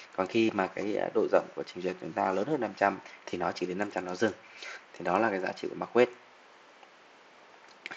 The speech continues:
À, à, rồi, đó là những cái phần, à, video chúng ta sẽ, à, cần, à, muốn nói trong cái, à, trong một loạt các cái, trong cái video này, chúng ta chỉ có một số các cái nội dung chúng ta đề cập đến thôi.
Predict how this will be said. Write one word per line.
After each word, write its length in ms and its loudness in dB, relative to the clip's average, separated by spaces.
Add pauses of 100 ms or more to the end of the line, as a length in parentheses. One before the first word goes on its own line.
(560)
À, 420 12 (220)
à, 380 8
rồi, 220 12 (200)
đó 160 10
là 120 8
những 180 2
cái 100 -2
phần, 220 2
à, 200 6
video 420 8
chúng 140 -2
ta 400 4
sẽ, 420 0 (140)
à, 440 0
cần, 380 -6
à, 100 -2 (1500)
muốn 360 4
nói 260 8
trong 220 0
cái, 260 0
à, 200 6
trong 160 -4
một 180 -4
loạt 220 4
các 160 -4
cái, 280 2
trong 120 -2
cái 80 -4
video 280 2
này, 180 0
chúng 100 -18
ta 120 -6
chỉ 120 -6
có 100 -12
một 80 -8
số 180 0
các 80 4
cái 60 4
nội 140 6
dung 140 4 (560)
chúng 140 0
ta 100 4
đề 100 2
cập 200 -2
đến 120 -4
thôi. 160 8